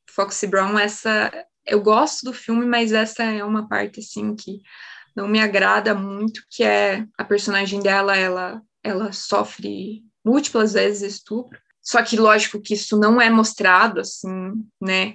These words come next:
É só, você, você entende que aquilo tá acontecendo, mas não fica mostrando ali. E aí, tinha quem falasse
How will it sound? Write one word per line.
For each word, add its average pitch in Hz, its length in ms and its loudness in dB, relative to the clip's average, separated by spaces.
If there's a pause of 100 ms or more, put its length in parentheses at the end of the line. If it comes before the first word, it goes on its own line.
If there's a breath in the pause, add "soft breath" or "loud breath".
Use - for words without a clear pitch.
(140)
É 196 140 -4
só, 233 540 4
você, 214 420 -2
você 208 240 0
entende 277 560 0
que 294 140 -10
aquilo 254 240 -12
tá 262 80 -8
acontecendo, 269 560 -2
mas 214 260 0
não 208 220 -2
fica 247 280 -6 (380)
mostrando 214 880 0 (140)
ali. 330 300 -8 (180)
E 220 100 4
aí, 220 600 4 (380)
tinha 349 420 2
quem 277 200 0
falasse 254 840 2